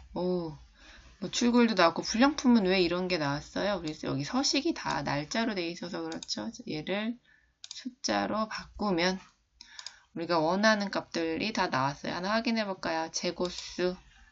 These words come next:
제품 십일의 재고수가 사인지, 재고수 시트에 가서 십일을 보면 사 밖에 나왔죠. 하나만 더 체크해 볼까요?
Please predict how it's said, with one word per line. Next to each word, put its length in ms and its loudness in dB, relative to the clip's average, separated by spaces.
제품 500 -4
십일의 420 0
재고수가 500 -4
사인지, 960 -2
재고수 540 -6
시트에 500 -4
가서 400 -4
십일을 460 -2
보면 480 -2
사 340 -4
밖에 200 -8
나왔죠. 460 -2
하나만 540 -4
더 100 -8
체크해 400 -2
볼까요? 520 -2